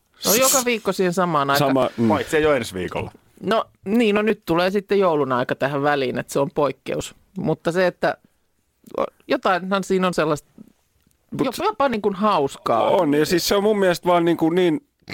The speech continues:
Speaker 2: jotenkin huvittavaa huomata, että se tulee joka viikko sulle yllätyksenä.
Speaker 1: Mut mä oon mu-, murtanut koodin. Mä annan sulle vinkin, mä oon murtanut koodin. Se, se on piilotettu se, niinku, palaverin, öö, se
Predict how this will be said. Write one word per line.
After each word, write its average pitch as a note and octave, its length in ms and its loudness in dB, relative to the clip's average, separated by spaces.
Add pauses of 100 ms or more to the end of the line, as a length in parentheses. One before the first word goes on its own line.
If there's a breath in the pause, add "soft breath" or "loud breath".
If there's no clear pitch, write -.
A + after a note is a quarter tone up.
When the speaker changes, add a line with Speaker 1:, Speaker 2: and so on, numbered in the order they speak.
(140)
Speaker 2:
jotenkin E3+ 480 2 (600)
huvittavaa C#3+ 600 2
huomata, C3+ 420 2
että - 120 -6
se - 80 -10
tulee E3+ 220 4
joka G3+ 300 0
viikko B2+ 280 0
sulle A#2+ 240 2
yllätyksenä. B2 720 0
Speaker 1:
Mut - 0 -
mä B3+ 60 2 (200)
oon B3+ 80 -2
mu-, - 340 -16
murtanut G3+ 500 -2
koodin. D#3 420 -2 (360)
Mä F3 120 0
annan F#3 160 0
sulle F3 240 0
vinkin, D3+ 420 -2
mä C3 60 0
oon D#3 100 0
murtanut E3 460 -2
koodin. C#3+ 420 -2 (840)
Se, F#3+ 160 0 (240)
se - 240 -4
on F#3 160 -2
piilotettu E3 460 0
se, D3+ 240 0 (640)
niinku, C#3+ 200 -6 (380)
palaverin, D3 460 -2 (420)
öö, D2+ 280 0 (560)
se E3+ 280 -2